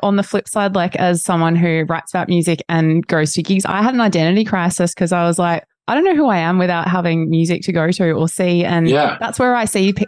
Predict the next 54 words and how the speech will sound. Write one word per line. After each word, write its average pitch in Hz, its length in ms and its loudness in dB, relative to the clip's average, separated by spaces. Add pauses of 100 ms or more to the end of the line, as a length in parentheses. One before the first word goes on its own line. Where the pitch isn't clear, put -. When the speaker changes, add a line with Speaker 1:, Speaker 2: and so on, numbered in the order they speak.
(120)
Speaker 1:
people, 220 400 0
and 185 180 0
that's 196 220 -2
where 190 180 0
I 180 200 0 (300)
feel 202 180 2
like 185 220 0
I'm 180 160 2
most 175 260 0
at 180 100 -4
home. 220 300 0
And 190 200 2 (260)
you 220 140 2
mentioned 226 420 2
as 196 140 0
well, 185 180 2
obviously, 175 420 0
like, 165 200 -2
when 175 100 0
you 170 60 2
guys 165 180 -2
were 170 100 2
able 156 120 -2
to 165 40 0
get - 180 -4
back 175 180 -4
on 165 80 2
stage, 185 240 -2
like, 170 160 -2
what 185 180 0
was 262 100 -2
that - 180 -2
moment 170 340 2
like 165 320 -2 (300)
walking 180 280 0
back 175 200 -2
on 175 80 0
stage 170 240 -2
for 180 80 -2
the 170 60 0
first 165 260 -2
time 165 120 0
after 160 300 -2
a 156 40 -2
couple - 280 -4
of 160 80 0
years? 156 240 2
Like, 160 240 -2 (400)
were 202 160 0
there 185 160 2
nerves? 185 500 2
Was 180 160 2
it, 165 200 0
like, 165 180 -2